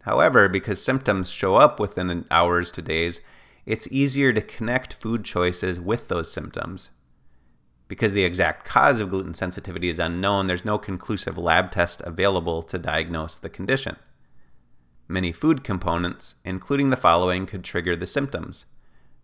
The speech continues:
gluten, alpha amylase or trypsin inhibitors, fodmaps, fermental-, fermentable oligo and monosaccharides, also known as fructans. I-,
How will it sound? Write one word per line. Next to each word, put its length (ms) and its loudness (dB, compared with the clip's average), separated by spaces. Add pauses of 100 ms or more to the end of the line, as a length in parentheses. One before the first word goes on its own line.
(140)
gluten, 560 -4 (840)
alpha 280 4
amylase 640 2
or 80 -6
trypsin 560 -4
inhibitors, 720 -2 (560)
fodmaps, 840 0 (500)
fermental-, 760 2 (160)
fermentable 840 2 (120)
oligo 640 4
and 160 0
monosaccharides, 1120 2
also 280 -4
known 320 -4 (100)
as 160 -6
fructans. 640 -8 (1500)
I-, 180 -4